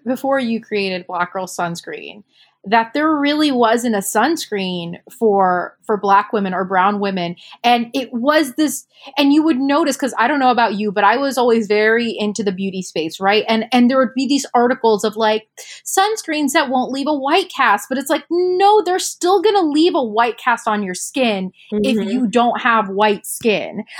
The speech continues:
Speaker 1: Like, it might not leave a white cast if you're white, but, like, if you're not white, it's still going to have this kind of ashy look on your skin.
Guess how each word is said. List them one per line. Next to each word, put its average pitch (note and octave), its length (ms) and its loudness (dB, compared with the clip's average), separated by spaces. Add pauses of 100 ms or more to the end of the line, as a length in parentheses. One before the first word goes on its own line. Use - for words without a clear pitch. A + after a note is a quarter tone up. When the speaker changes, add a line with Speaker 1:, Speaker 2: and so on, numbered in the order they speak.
Speaker 1:
Like, D4 240 0
it D4 220 0
might D#4 300 0
not C4+ 260 4
leave C#4 200 -2
a A#3 100 2
white B3 280 2
cast A#3 380 0
if A3+ 220 -4
you're F3+ 240 -6
white, A#3+ 720 0 (100)
but, A3+ 240 -2
like, C#4 240 -2
if C#4 240 -2
you're B3 120 -2
not A3+ 420 2
white, F3+ 360 0 (320)
it's - 240 0
still D#4+ 540 2 (100)
going C4 280 2
to B3 140 -6
have A#3 540 0
this G#3+ 180 0
kind A#3 300 -2
of G3+ 80 -6 (120)
ashy A3+ 540 -2
look C#4 380 0
on G#3+ 180 0
your F#3 160 -8
skin. B3 520 -2